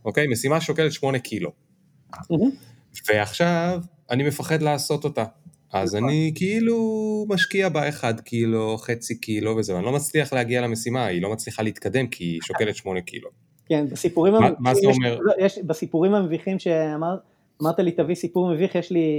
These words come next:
Speaker 2: משימה כזאת מ-, מדהימה.
Speaker 1: אז רגע, חכה שנייה.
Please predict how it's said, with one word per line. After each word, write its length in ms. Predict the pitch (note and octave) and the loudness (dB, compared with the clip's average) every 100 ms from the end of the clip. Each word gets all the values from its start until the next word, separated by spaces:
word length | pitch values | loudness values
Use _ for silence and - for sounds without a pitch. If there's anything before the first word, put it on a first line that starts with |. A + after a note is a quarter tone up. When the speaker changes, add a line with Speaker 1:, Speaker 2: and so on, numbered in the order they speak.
| D3 D3 C#3 C#3 C#3 C3+ - - _ _ D#3+ | -2 -4 -6 -8 -12 -14 -18 -20 _ _ -2
Speaker 2:
משימה 540 | - - A#3+ E3+ G3+ | 2 4 4 2 2
כזאת 440 | - D#3 E3+ D#3+ | 2 2 0 -2
מ-, 280 | E3 D#3+ D#3 | -2 -2 -2
מדהימה. 340 | D#3 C#3+ D#3+ D3 - _ _ _ _ _ _ _ - - - | -2 -2 -2 -4 -8 _ _ _ _ _ _ _ -14 0 2
Speaker 1:
אז 160 | G2+ | 4
רגע, 220 | A2+ A#2+ - | 2 0 -4
חכה 200 | G2 A2+ | -6 -4
שנייה. 240 | - F#2 | 0 -2